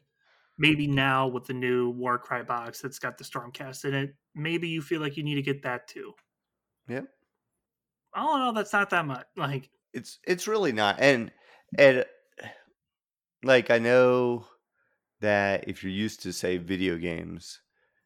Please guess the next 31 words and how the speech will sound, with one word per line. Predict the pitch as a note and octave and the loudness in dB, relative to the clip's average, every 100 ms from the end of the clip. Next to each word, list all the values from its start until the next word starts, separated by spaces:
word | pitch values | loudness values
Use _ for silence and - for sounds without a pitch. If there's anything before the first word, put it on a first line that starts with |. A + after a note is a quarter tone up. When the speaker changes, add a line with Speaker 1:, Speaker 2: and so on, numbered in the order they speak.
| _ _ _ - | _ _ _ -8
Speaker 2:
then | G2 F#2+ F#2+ F#2 F2+ | 0 2 2 0 -2
a | F#2 | -2
lot | F2+ G2+ | 4 4
of | A2+ | 4
video | G2+ G2 G2 | 0 2 0
games | F2+ F2+ F2+ F2+ F2 - - _ _ _ _ _ | 0 -2 -4 -8 -12 -14 -16 _ _ _ _ _
come | - G2+ | -6 -2
out | F#2 F#2 F2+ | 2 2 0
with | F#2+ F#2 F2 E2+ E2 - _ _ _ _ _ _ _ _ _ | -2 0 0 -2 -6 -10 _ _ _ _ _ _ _ _ _
patch | A2 A2 G#2 | 2 2 4
updates | A2 G2+ - G2 G2 F#2+ - - F#2 | -2 -2 0 2 4 2 -2 -8 -4
or | F2+ F2 F2 - - - | 0 0 -2 -8 -12 -2
upgrades | G2 - F2+ F#2 F2+ F2 - | -2 -2 -2 -2 -4 -10 -6
that | F#2 | -4
are | F2+ | -4
free | - - C#3 A2 F2+ F#2 F2+ _ _ _ _ _ _ - | -6 -4 0 2 0 -4 -8 _ _ _ _ _ _ -2
content-wise. | B2+ A#2 A2+ F#2 - - - - - - _ _ _ _ _ _ | 2 2 0 -4 -4 -8 -8 -10 -16 -20 _ _ _ _ _ _
But | - A#2 | -2 0
when | A#2 B2 | 2 2
they | B2 | 0
come | D3+ D#3 | -2 -4
out | D#3+ | -4
with | - A2+ | -4 -6
a | |
new | G#2+ A2+ D3 | -8 -6 -8
game, | G#2 A2+ D#3 C#3 G2 G2 G#2 G#2+ _ _ _ _ _ _ _ _ _ | -6 -6 -4 -4 -6 -8 -10 -16 _ _ _ _ _ _ _ _ _
you | G2 | -10
still | G2+ - D3 | -8 -2 0
have | D3 B2+ | 0 -2
to | A2+ | -6
drop | G2+ A2+ G#2 - | 0 2 2 -2